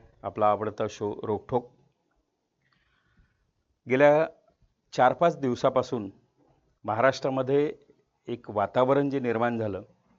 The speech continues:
खरं म्हणजे हे वातावरण निर्माण होण्यासाठी एक सिनेमा कारणीभूत ठरला आणि तो सिनेमा होता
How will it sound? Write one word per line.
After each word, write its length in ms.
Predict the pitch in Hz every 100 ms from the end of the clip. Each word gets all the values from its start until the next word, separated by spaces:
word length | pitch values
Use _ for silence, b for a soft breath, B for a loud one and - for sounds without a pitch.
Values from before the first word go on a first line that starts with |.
| _ _ _ b b b b _
खरं 160 | - 135
म्हणजे 280 | 147 151 160
हे 160 | 135
वातावरण 560 | 147 131 135 135 147 139
निर्माण 320 | 120 120 139
होण्यासाठी 720 | 127 127 135 131 135 147 156 156 _ _ _ _ _ _ _ _ _ _ _ _ _ -
एक 260 | 123 123 - _ _ _ -
सिनेमा 640 | - 151 147 170 175 170
कारणीभूत 560 | 175 - 120 123 123 120
ठरला 360 | 113 107 101 107 - _ _ _ _ _ -
आणि 260 | 117 117 117 _
तो 100 | 156
सिनेमा 360 | 151 147 139 135
होता 420 | 123 117 117